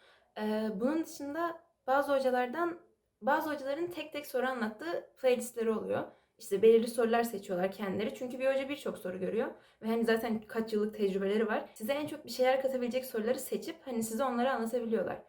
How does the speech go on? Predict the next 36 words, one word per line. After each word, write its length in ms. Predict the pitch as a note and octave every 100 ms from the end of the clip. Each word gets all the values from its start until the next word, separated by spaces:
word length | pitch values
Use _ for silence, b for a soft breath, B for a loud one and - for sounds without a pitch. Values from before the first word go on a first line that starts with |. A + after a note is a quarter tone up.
| b -
Bu 40 | A#3+
yüzden 200 | A#3+ A#3
işte 200 | A#3 A3+
Eyüp 260 | A3+ A3+
Bey'in 180 | A3+ A3+
olur, 220 | A3+ A3
Kenan 280 | A3+ A3+ A3+
Kara'nın 360 | A#3 A3 G#3 G#3+
olur, 100 | G#3+
Şükrü 300 | - - A#3
Akkoyun 380 | A3 A3 A3 G#3+
olur. 240 | G#3+ A#3
Ben 80 | A#3+
hep 200 | B3+ -
bu 80 | A#3
isimleri 360 | A3+ A#3 A#3
takip 320 | B3 A3 -
etmiştim. 460 | A3+ - - - A3
İşte 220 | - G#3+ A#3
boş 200 | B3+ B3
vaktimde 320 | A3+ A#3 A3+
shorts 320 | - A#3 A#3
kaydırırken 580 | A3+ A3 A#3 A#3+ B3 B3
bazen 320 | A3 A#3 A#3+
bu 60 | A#3
hocaların 320 | A3 A3 C4
çözdükleri 460 | A#3+ G#3+ G#3+ A#3+
sorulara 360 | A#3 A3+ A3+ A#3
bakıyordum. 440 | A#3 C4+ C4+ F4
Bence 260 | A#3+ A3+ B3+
bunlar 240 | B3 B3+
da 100 | F#3
çok 160 | - F3
şey 160 | - -
katıyor 320 | F#3 - F#3
insana. 380 | F#3 - D#4+